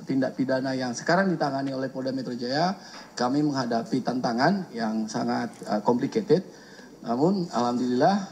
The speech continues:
eh, kita bisa atasi. Tapi ini menjadi catatan buat kami. Kami akan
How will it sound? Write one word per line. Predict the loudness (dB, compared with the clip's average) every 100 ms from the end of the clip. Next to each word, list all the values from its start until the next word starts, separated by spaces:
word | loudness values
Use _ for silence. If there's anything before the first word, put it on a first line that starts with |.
| -12
eh, | -6 -4 -4 -6
kita | -4 -4
bisa | -4 -4
atasi. | -4 -4 0 0 0 -10 -20 -20 -2
Tapi | 0 0 0 0 -2 -4
ini | -4 -2
menjadi | 0 0 0 0
catatan | 2 2 2
buat | 2 0 -2
kami. | 0 0 -2 -8 -12
Kami | -8 -2 -2
akan | 0 -2